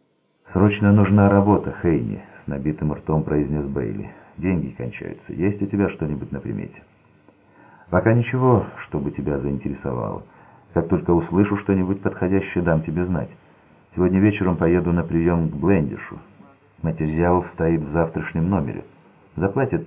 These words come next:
ерунду, долларов двадцать, зато выпивка бесплатная, и сколько влезет», — продолжал Хейни. «Блендиш? А кто это?» Хейни посмотрел на Бейли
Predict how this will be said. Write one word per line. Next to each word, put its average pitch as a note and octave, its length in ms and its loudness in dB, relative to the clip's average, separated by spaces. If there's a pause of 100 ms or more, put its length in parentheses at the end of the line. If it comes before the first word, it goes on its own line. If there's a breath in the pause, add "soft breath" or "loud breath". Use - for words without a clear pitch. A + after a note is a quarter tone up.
(140)
ерунду, F#2+ 460 0
долларов C2+ 440 -4
двадцать, D#2 460 0
зато D#2+ 480 0
выпивка G#2 500 -4
бесплатная, G#2 640 0
и D#2+ 60 -6
сколько F2 320 -2
влезет», — G2+ 440 0
продолжал - 560 -8
Хейни. G1+ 260 -12 (960 soft breath)
«Блендиш? B2 580 2
А F2 280 4
кто G#2 300 0
это?» - 260 -8 (1500)
Хейни C#3+ 240 6
посмотрел C3 540 2
на A2 160 4
Бейли G#2 540 4